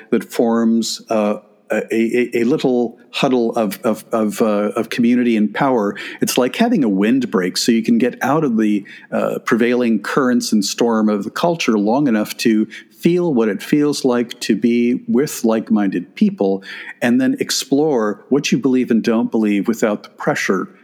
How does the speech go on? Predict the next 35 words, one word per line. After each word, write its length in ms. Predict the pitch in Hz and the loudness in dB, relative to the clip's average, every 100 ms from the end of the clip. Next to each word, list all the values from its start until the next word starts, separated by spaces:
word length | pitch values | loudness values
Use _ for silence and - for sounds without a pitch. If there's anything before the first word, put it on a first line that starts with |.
| _ _ _ - | _ _ _ -6
of 300 | 120 107 98 | 0 0 0
the 220 | 113 107 - - | 0 0 -2 -6
culture's 460 | - 123 110 110 95 | -2 -2 2 0 0
background 680 | 101 110 113 - 110 104 95 | -2 -2 -2 -2 0 0 0
mindset. 680 | 98 90 101 95 - 90 - - - | 0 2 0 -2 -4 -4 -6 -14 -4
So 140 | - | 0
there's 180 | 139 160 | 0 0
a 100 | 143 | 0
lot 300 | 127 139 160 | 0 2 0
of 80 | - | -2
things 300 | - 90 - | -2 -2 -2
that 140 | 101 | -4
can 160 | - 98 | -2 0
come 160 | 117 | 0
of 160 | 98 87 | 0 0
being 220 | 120 135 | 0 2
in 80 | 104 | 0
a 60 | 101 | -2
coven 400 | - 101 101 98 | -2 0 0 0
that 100 | 95 | 0
are, 160 | 95 - - _ _ | -2 -8 -20 _ _
that 180 | 110 110 | -2 0
are 100 | 104 | 0
positive. 720 | 98 - 113 110 - 95 95 - - - - 151 | -2 -4 -2 -2 0 -2 -2 -10 -14 -12 -8 -4
You 100 | 180 | 0
can 140 | 196 190 | 2 2
also 640 | 185 196 - - - - - - _ _ _ _ _ _ - - - _ - | 2 0 0 2 2 -2 -6 -20 _ _ _ _ _ _ -16 -16 -16 _ -6
have 560 | - 151 151 147 127 | 0 0 2 0 0
the 120 | 147 | 2
opportunity 1000 | 135 135 123 - 156 151 143 113 98 95 - - - | 2 0 -2 0 0 0 0 0 0 0 -4 -20 -10
to 460 | - 123 113 110 104 - - | -2 2 4 2 0 -6 -4
have 640 | 123 110 110 107 - - - _ _ _ _ _ _ _ _ _ _ | 0 2 0 -2 -6 -12 -16 _ _ _ _ _ _ _ _ _ _
somebody 560 | - - 202 208 202 185 | -6 -4 -2 -2 0 -2
who 260 | - 147 139 | -2 -2 0
has 640 | 139 123 123 117 - - | -2 0 -2 -2 -6 -10